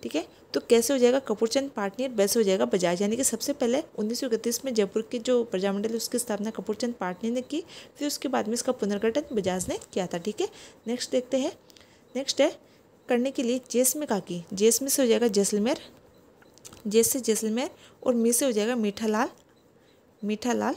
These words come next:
व्यास, ठीक है। मैं बोल रही हूँ, आप मेरे शब्द सुनिएगा,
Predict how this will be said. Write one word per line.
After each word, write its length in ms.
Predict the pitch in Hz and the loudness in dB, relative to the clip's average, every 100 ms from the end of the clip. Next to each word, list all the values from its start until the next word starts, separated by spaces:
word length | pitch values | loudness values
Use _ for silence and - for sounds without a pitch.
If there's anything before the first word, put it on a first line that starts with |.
| - | -2
व्यास, 380 | 214 196 185 - - - | 0 0 0 -4 -6 -10
ठीक 160 | 220 | -6
है। 80 | 370 - _ | -6 -6 _
मैं 140 | 220 214 | -6 0
बोल 200 | 214 240 | 2 2
रही 120 | 247 | 2
हूँ, 140 | 254 392 - - | -2 -4 -16 -10
आप 160 | 220 220 | -8 -4
मेरे 160 | 220 233 | -4 -4
शब्द 220 | 226 226 | -6 -6
सुनिएगा, 520 | - 247 240 233 330 | -4 0 0 0 -4